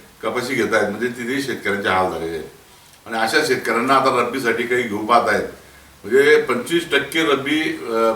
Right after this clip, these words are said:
पंचवीस टक्के शेतकरी फक्त रब्बीचं पीक घेण्याजोगे आहेत, म्हणजे ज्यांच्या विहिरींना पाणी आहे, परंतु त्यांचं देखील डीपी नसल्यामुळे इलेक्ट्रिसिटी कट केली जाते आणि ती कट केली म्हणजे मग अर्धे पैसे भरा,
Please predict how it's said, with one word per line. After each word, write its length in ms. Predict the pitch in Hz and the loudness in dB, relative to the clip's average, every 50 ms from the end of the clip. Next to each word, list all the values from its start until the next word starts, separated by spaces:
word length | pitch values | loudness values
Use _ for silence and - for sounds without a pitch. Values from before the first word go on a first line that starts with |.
| - - | 0 -4
पंचवीस 300 | 117 117 123 143 143 139 | -6 -4 -4 -6 -6 -4
टक्के 200 | 135 - 151 151 | -6 -4 -4 -6
शेतकरी 380 | 143 - - - - - 135 131 | -2 -2 -4 -4 -2 -4 -2 -2
फक्त 220 | 120 113 - - | -2 -4 -2 -4
रब्बीचं 560 | 135 127 123 120 113 113 117 - 117 117 139 135 135 - | -2 -2 0 0 0 -2 -2 -6 -6 -4 -4 -4 -4 -4
पीक 280 | 127 131 131 - - | -6 -6 -6 -8 -6
घेण्याजोगे 640 | 95 98 95 101 110 107 - - 101 101 101 101 120 | -2 -2 0 0 0 -2 -2 -4 -4 -6 -4 0 2
आहेत, 220 | 110 101 98 101 98 | 2 2 2 0 -2
म्हणजे 220 | 101 98 113 127 - - - - - - - - | -4 -2 -2 -2 -2 -4 -10 -16 -20 -20 -20 -10
ज्यांच्या 240 | 104 98 98 107 123 | -8 -8 -2 -2 -2
विहिरींना 320 | 120 113 104 101 101 113 120 | 0 0 -2 -2 -2 -2 0
पाणी 280 | - 104 95 98 101 104 | 2 2 2 2 2 0
आहे, 520 | 92 78 76 76 - - - - 139 139 - - - | -2 -2 -4 -8 -10 -12 -14 -14 -16 -16 -16 -8 -4
परंतु 200 | 113 117 - - 139 131 | -4 -4 -4 -4 -4 0
त्यांचं 280 | 135 135 135 143 151 143 | 0 0 0 0 -2 -2
देखील 280 | 143 143 151 165 160 151 156 - - - 143 127 - - 98 - 107 | -2 -2 -2 -2 -2 -2 -4 -10 -14 -16 -16 -18 -18 -18 -16 -6 -4
डीपी 240 | 117 117 131 151 | -4 0 0 2
नसल्यामुळे 500 | 156 151 135 135 143 143 139 143 147 147 | 2 2 2 4 4 4 6 6 6 6
इलेक्ट्रिसिटी 600 | 139 139 135 139 139 139 151 151 135 135 139 139 139 | 6 4 2 2 2 0 0 -4 -4 -2 -2 0 4
कट 220 | 147 147 143 143 - | 4 4 4 4 2
केली 160 | 147 139 139 | 2 2 4
जाते 340 | 143 139 135 - 151 147 131 - - - - - - - - - - - - - - - - | 4 4 4 4 2 2 0 0 -4 -10 -16 -20 -20 -20 -20 -20 -20 -20 -20 -20 -20 -12 -4
आणि 240 | 107 127 139 139 135 | 0 0 0 0 0
ती 80 | 139 139 | -2 2
कट 220 | 147 143 147 139 | 2 2 2 4
केली 160 | 143 147 151 | 2 2 4
म्हणजे 200 | 139 139 131 135 | 4 2 2 2
मग 280 | 135 139 143 139 135 127 | 2 2 0 2 2 4
अर्धे 240 | 127 131 127 131 143 139 | 6 6 6 6 4 2
पैसे 260 | 143 147 135 135 139 | 2 2 2 2 2
भरा, 240 | 131 127 131 139 | 2 6 8 8